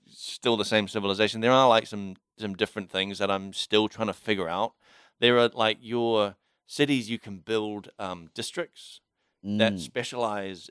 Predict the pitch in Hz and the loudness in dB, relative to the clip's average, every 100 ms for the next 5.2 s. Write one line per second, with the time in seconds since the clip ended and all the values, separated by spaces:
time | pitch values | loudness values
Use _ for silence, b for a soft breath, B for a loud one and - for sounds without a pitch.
0 | - 107 98 92 - 110 95 87 107 113 | -8 -6 -6 -12 -4 -4 -4 -10 -10 -10
1 | 143 147 _ - 101 82 110 107 107 113 | -14 -20 _ -10 -6 -2 -2 -4 -8 -6
2 | 127 113 135 131 98 127 - 110 92 _ | -6 0 2 2 -2 -6 -6 -8 -8 _
3 | _ _ _ _ - 101 92 101 - - | _ _ _ _ -4 -2 -2 -10 0 2
4 | 135 120 110 98 98 90 87 104 95 - | 4 2 0 -4 -12 -12 -8 -8 -8 -8
5 | 95 | -8